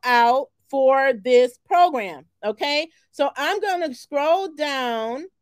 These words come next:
Let me just scroll down the page so we can kind of review. So I just went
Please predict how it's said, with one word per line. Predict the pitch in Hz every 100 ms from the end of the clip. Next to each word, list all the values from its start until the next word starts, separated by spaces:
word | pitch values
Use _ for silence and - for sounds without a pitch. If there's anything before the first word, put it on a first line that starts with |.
| _ _ _ _
Let | 226
me | 294
just | 302 302
scroll | 302 302
down | 294 294 294
the | 294
page | - 277 254 240
so | 269 240
we | 254
can | 269 254 240
kind | 262 247
of |
review. | 233 220 190 302 277 269 _ _
So | 320
I | 320
just | 294 480 -
went | 440